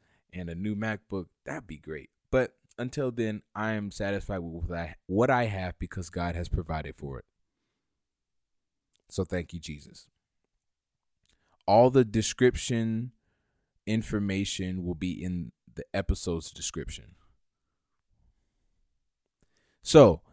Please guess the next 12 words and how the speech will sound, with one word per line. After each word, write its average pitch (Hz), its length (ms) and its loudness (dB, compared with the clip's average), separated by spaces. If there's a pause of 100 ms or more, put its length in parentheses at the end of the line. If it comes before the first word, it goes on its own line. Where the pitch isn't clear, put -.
(260)
I 98 140 -4
cannot 147 560 0
leave 117 300 2
this 110 220 0 (160)
episode 80 720 0 (1120)
without 87 460 -4
giving 95 580 -2 (1160)
you 80 420 -8 (960)
something. - 460 -6 (3500)
In 180 200 4
your 190 180 8
Bible, 107 640 0